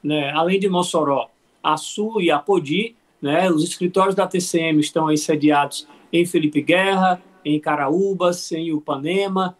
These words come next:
Governador de Serra Rosado e Itajá também. Então, a gente vai ter pessoas trazendo informações dessas cidades também, né, informações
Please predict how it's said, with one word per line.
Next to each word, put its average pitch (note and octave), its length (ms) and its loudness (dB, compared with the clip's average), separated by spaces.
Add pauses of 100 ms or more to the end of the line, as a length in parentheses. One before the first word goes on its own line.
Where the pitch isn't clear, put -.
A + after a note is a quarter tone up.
(120)
Governador D#3 520 -2
de D3+ 60 -10
Serra D3 200 -2
Rosado F3+ 680 0 (240)
e F3+ 180 0
Itajá E3+ 640 0 (160)
também. E3 560 -6 (280)
Então, D3+ 240 -8
a G#3+ 60 -4
gente G#3+ 220 -10
vai G#3 200 0
ter A3+ 240 -2
pessoas D#3+ 600 -6
trazendo F3 460 0
informações D#3+ 560 -2
dessas E3 400 -2
cidades C#3 520 -2
também, D#3 460 -4
né, E3 180 -4
informações D3+ 800 -6